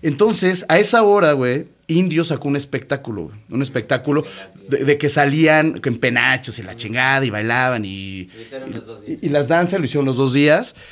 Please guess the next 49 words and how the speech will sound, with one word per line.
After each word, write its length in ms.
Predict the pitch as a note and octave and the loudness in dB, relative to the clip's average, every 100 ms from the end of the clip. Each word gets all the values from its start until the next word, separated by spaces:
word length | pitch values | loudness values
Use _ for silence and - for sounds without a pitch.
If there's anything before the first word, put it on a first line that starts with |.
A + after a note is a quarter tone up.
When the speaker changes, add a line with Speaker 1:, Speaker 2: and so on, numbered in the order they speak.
| - - _ | -20 -20 _
Speaker 1:
Y, 200 | B2 A#2+ | -2 0
eh, 220 | A#2 A2+ - | 2 2 0
y 120 | C#3+ | 0
dicen 440 | F3+ G#3 E3 F3 | 0 2 2 2
que 140 | E3 D3 | 2 2
no 80 | |
alcanzaron 600 | E3 E3 D#3 - D3+ D#3+ | 2 2 0 2 2 2
a 60 | C#3+ | 0
quitar 420 | - A2+ C#3 C3+ C3+ | -4 -4 -2 0 -2
como 240 | D3+ C3 | -2 0
el 80 | A#2 | 0
desmadrito 680 | A2+ G#2+ B2 A#2 B2 C3 C#3+ | 0 -2 -2 -2 -2 -4 -4
que 100 | B2 | -2
habían 220 | A2+ B2+ | -2 -2
puesto, 420 | C3 B2 B2 C3 | -4 -4 -4 -4
güey, 180 | A#2 A#2+ | -4 -4
de, 280 | A#2+ G2+ F2 | -2 -2 -4
para 220 | F2 G2 | -4 -4
el 220 | G2 F#2+ F2+ | -4 -6 -6
showcito 480 | A2 G#2 B2 A#2+ | -4 -4 -6 -4
este 200 | B2 - | -4 -2
en 80 | C3+ | -2
el, 120 | A2+ - | -2 -4
en 100 | G#2+ | -6
el 80 | G#2+ | -6
principal, 460 | - G2+ G2+ C3 F3 - - - _ | -6 -8 -4 -4 -4 -12 -20 -20 _
y 80 | A#2+ | -8
que 120 | B2+ | -4
le 100 | A#2+ | -4
cagaron 360 | B2 A2 A#2+ A#2 | -2 -2 -2 -2
la 40 | |
entrada 260 | G2+ G#2+ A2 | -4 -4 -4
al 40 | |
alemán, 300 | G2 G2 G#2 | -4 -6 -8
güey, 160 | F#2+ F2+ | -8 -10
que 80 | F#2+ | -6
estaba 160 | B2 | -4
bien 140 | A#2 A2+ | -2 -2
emputado 340 | A2+ F#2+ G#2+ | -6 -6 -6
el 80 | G2 | -4
alemán. 480 | G#2+ G2 G#2 B2 - - - - _ - | -4 -4 -6 -8 -10 -20 -20 -20 _ -8
Eh, 320 | G#2 G2+ G3+ G#2+ | -6 -4 -4 -2
me 80 | |
imagino 400 | C3 B2+ D3+ D#3 | 0 0 0 0
que 80 | - | 0
estuvo 260 | A#2 D3 B2+ | -2 0 2
bien 160 | A#2+ C3 | 2 0
porque 160 | A2+ | 0
un, 120 | A#2+ | -2